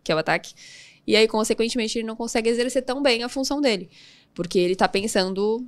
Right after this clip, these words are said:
né, em, na defesa, que é uma das coisas que o Carille também prioriza, né? Que ele fala que tem que atacar, mas principalmente se defender, que, que as duas coisas têm o mesmo peso, né?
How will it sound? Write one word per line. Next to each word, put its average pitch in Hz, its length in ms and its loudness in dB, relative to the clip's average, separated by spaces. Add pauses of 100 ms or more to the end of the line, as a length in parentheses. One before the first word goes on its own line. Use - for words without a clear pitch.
(120)
né, 202 280 -2
em, 175 360 -6
na 175 60 0
defesa, 185 420 0
que 208 120 -4
é - 20 -2
uma 196 100 -4
das 190 120 -4
coisas 190 200 -4
que - 60 -4
o 190 40 -8
Carille 190 280 -2
também 196 280 -4
prioriza, 190 460 -2
né? 160 140 -6
Que - 100 -12
ele 160 100 -8
fala 156 220 -10
que - 120 -18
tem 160 160 -6
que 170 80 -10
atacar, 170 340 -4
mas 185 240 -6
principalmente 170 440 -8
se - 60 -12
defender, 190 520 -4 (260)
que, - 80 -18 (160)
que - 120 -2
as 175 120 2
duas 185 240 0
coisas 175 260 -2
têm 175 140 -4
o 175 40 -6
mesmo 180 220 -2
peso, 208 400 2
né? 202 200 -4